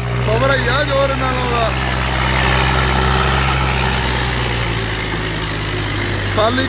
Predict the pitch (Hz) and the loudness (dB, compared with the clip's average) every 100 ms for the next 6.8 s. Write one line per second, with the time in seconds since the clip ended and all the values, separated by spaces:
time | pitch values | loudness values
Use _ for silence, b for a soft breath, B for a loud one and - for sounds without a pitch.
0 | 220 233 254 254 262 262 240 220 233 240 | 0 0 0 0 2 2 2 0 0 0
1 | 233 254 220 190 - - - - - - | 0 2 2 0 -4 -4 -4 -6 -6 -6
2 | - - - - - 50 50 50 - - | -6 -6 -6 -6 -4 -2 0 0 0 0
3 | - - - - - - - 240 226 202 | 0 0 0 0 0 2 2 2 2 0
4 | 220 214 208 208 196 196 196 214 226 226 | -2 0 -2 -2 -2 -2 0 2 0 0
5 | 240 208 202 190 196 196 190 190 208 247 | -2 0 0 -2 -2 -2 0 0 2 2
6 | 240 220 220 226 240 226 202 | 2 0 0 0 2 0 0